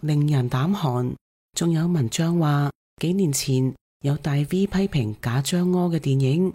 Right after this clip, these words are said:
充滿咗負能量，睇得令人難受。賈樟柯回覆話，「真話係最大嘅正能量，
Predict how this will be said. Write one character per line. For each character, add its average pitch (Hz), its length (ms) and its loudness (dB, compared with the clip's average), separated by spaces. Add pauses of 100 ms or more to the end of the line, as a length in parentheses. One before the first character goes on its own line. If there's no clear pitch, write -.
(160)
充 202 220 -2
滿 156 180 -2
咗 143 180 -2
負 151 280 -2
能 131 240 0
量， 151 320 0 (260)
睇 143 140 -2
得 196 220 -4
令 147 260 0
人 131 180 2
難 120 180 0
受。 147 400 0 (320)
賈 123 200 -2
樟 185 260 -2
柯 185 160 2
回 143 140 0
覆 - 240 -2
話， 143 320 0 (280)
「真 185 240 0
話 143 360 0
係 147 100 2
最 160 160 -2
大 143 220 0
嘅 160 240 0
正 165 260 -2
能 131 220 0
量， 151 340 0